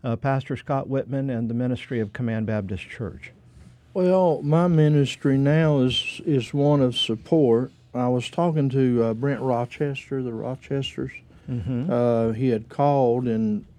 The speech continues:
Speaker 2: uh, right after Pastor Scott came, and, and he wanted to come and do, uh, have a, a day of worship there with the Rochesters. And, and I told him, I said, "Brent, I'd love for you to come, but I'm not the pastor anymore, and I'm gonna give you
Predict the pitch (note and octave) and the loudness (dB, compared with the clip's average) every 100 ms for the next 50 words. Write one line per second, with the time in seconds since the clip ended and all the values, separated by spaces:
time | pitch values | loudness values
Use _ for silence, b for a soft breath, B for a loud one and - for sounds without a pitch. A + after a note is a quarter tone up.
0 | A2 G#2+ G#2+ G2+ F#2+ F#2 - _ - _ | -10 -6 -4 -6 -8 -12 -20 _ -20 _
1 | - B2+ A#2+ A#2 A#2 - - A2+ A2 - | -4 -2 2 2 0 -2 -2 -2 -2 -2
2 | A#2+ A2+ - - - B2 G#2 - C#3+ C3 | -2 -2 -8 -14 -4 -2 -2 -6 -4 -2
3 | B2 G#2 G2 - b b b b b - | 0 -2 -6 -12 b b b b b -6
4 | B2 A#2 A2+ A2+ A2 G#2 A2 C#3+ B2+ B2+ | -2 0 2 0 0 -4 -10 -6 0 0
5 | A2+ A2+ - B2+ A#2+ A2+ A2 A#2 A2+ A2 | 0 -4 -2 -2 0 -2 -2 0 2 2
6 | A2 G2+ G2+ F2+ C3+ B2+ G#2 B2 A#2+ G#2+ | 0 -2 -4 -8 -12 -10 -6 -2 -2 -2
7 | G2+ - A2+ G#2 A2 A#2+ A2+ A2 C3+ B2+ | -4 -8 -10 -6 -2 0 0 2 0 0
8 | - G#2+ - A2 G#2 G2+ G#2 G2+ - G2+ | -4 -6 -6 -6 -4 -8 -8 -8 -6 -6
9 | B2 B2 - G#2+ G#2 - A2+ - G#2+ G2+ | -6 -6 -6 -6 -6 -8 -8 -6 -10 -10
10 | b b b b b b b - C3 C3+ | b b b b b b b -2 -2 0
11 | - E3+ C#3+ C3 C3 C3+ - C3+ A#2+ C3+ | 2 4 2 2 0 0 0 0 0 -2
12 | C#3+ C3+ C#3 C3+ C3 C3+ B2+ A2+ A2+ G#2+ | -4 -4 -2 2 2 2 -2 -2 0 -2
13 | A2 - D3 C3+ A2 G#2+ G#2 C#3 D#3 A2+ | -6 -4 -2 -2 -2 -2 -2 0 0 -2
14 | G2 - - F3+ D#3+ - A2 A2+ A#2+ A#2+ | -4 -10 -6 -4 -4 -6 -4 -4 -2 -2
15 | C#3+ C#3 B2+ C#3 C#3+ C#3 B2+ C3 A#2+ A2+ | -2 -4 -6 -8 -4 -4 -2 -4 -4 -6